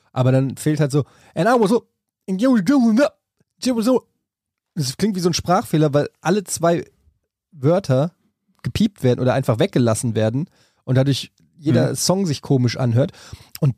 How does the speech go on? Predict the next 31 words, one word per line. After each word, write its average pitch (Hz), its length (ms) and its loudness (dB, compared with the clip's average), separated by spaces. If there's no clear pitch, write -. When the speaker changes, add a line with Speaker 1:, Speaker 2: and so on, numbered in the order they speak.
Speaker 1:
da 175 240 0
würdest 226 240 0
du - 40 -2
doch 156 180 -2
als - 240 -2
Kind 147 280 -2
dich 139 160 -4
viel 139 180 -2
eher 208 300 2
noch 131 160 0
fragen, 113 580 -4
was, 180 240 -2
also 135 240 -2
du 135 160 0
wür-, 156 140 2
du 135 240 -2
wächst - 260 -2
doch 160 140 0
mehr 147 160 2
die, 120 320 -2
die 113 180 -2
Neugierde. 113 840 -2
Sagst, 120 220 -6
„Wa-, 143 120 2
was 170 220 -2
wurde 165 160 0
denn 143 140 0
da 139 80 2
Speaker 2:
Mhm. 127 40 -6
Speaker 1:
gepiept?“ - 580 -4
Als - 400 -2